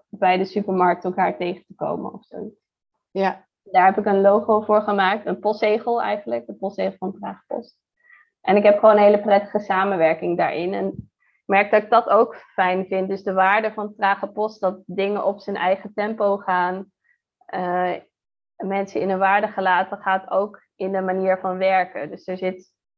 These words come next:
Speaker 1: gewoon in je eigen tempo, ehm, met respect voor je behoeften, zeg maar, ga je aan de slag. En dat vind ik heel prettig.
Speaker 2: Ja, ja. Mooi.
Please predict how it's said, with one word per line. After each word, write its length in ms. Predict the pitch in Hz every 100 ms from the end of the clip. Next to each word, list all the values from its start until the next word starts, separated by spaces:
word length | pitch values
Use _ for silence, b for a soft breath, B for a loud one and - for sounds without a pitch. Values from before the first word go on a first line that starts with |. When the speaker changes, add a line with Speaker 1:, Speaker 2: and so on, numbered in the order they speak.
| _ _ _ _ _ _ _ -
Speaker 1:
gewoon 280 | - 185
in 100 | 185
je 80 | 190
eigen 380 | 170 190 202 208
tempo, 720 | 190 185 185 180 175 180 - -
ehm, 580 | 180 180 180 180 185
met 180 | 185 185
respect 560 | 190 185 _ 190 190 -
voor 200 | 196 196
je 240 | 190 185
behoeften, 580 | 196 196 226 226 - 214
zeg 220 | - 202
maar, 380 | 185 175 175 202
ga 140 | - 170
je 380 | 175 175 170 - _ _ _
aan 220 | 185 175
de 60 | 175
slag. 340 | - 156 -
En 80 | 175
dat 180 | 170 -
vind 160 | 180
ik 100 | 175
heel 140 | 180 175
prettig. 380 | - - 202 - _ _ _ _ _ -
Speaker 2:
Ja, 320 | 190 175 - _ _ _ _
ja. 340 | 202 220 - _ _ _ _ -
Mooi. 420 | 185 208 196